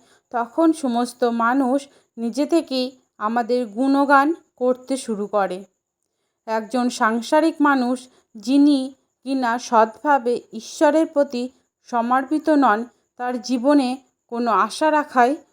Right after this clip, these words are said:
উচিত নয়। যদি আমাদের ঈশ্বরের দেওয়া শক্তিকে সৎ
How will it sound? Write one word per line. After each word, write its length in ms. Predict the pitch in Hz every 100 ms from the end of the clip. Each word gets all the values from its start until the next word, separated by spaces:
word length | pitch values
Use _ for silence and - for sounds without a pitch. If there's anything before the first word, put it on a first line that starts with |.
| _ _
উচিত 380 | 269 262 - 220 -
নয়। 240 | 196 170 180 - _ _ _ _ _ _ _ _ _ _ _
যদি 560 | 220 277 285 330 320 302 - _
আমাদের 520 | 247 226 226 226 247 -
ঈশ্বরের 640 | 247 247 - 339 320 320
দেওয়া 340 | 269 247 226 254 _ _ _
শক্তিকে 720 | - 262 262 - 294 247 240
সৎ 520 | 247 - 262 262 214